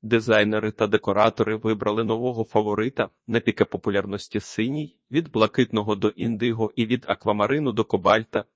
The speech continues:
Його використовують для обивки диванів і крісел, для обробки комодів і журнальних столиків. Зараз насичені відтінки синього доречні в любому стилістичному контексті.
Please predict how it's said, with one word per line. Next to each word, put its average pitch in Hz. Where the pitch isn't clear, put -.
Його 107
використовують 107
для 104
обивки 107
диванів 147
і 113
крісел, -
для 117
обробки 120
комодів 107
і 113
журнальних 107
столиків. -
Зараз 117
насичені 107
відтінки 143
синього 110
доречні 104
в -
любому 113
стилістичному 104
контексті. -